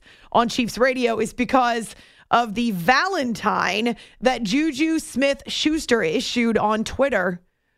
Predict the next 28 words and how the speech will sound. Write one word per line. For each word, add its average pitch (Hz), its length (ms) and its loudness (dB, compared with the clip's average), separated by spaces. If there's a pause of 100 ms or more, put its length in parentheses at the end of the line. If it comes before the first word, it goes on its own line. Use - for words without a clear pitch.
(400)
Oh, 262 460 0
my 226 520 0
gosh. 226 600 -2 (1400)
<laughs> 359 760 -6
Juju 302 560 0
Smith-Schuster 311 960 0
may 262 400 0
have 269 240 0
gone 254 880 2 (480)
all 320 340 2
in 302 320 2
a 262 60 2
little 277 260 0
bit 294 180 0
too 294 280 2
soon, 226 580 0 (140)
but 269 280 2
you 294 180 0
only 330 160 0
get 302 140 0
Valentine's 277 600 0
Day 262 180 2
once 262 300 -2
a 254 40 0
year, 247 280 0
so 202 120 0
I 202 80 0
guess 233 300 -2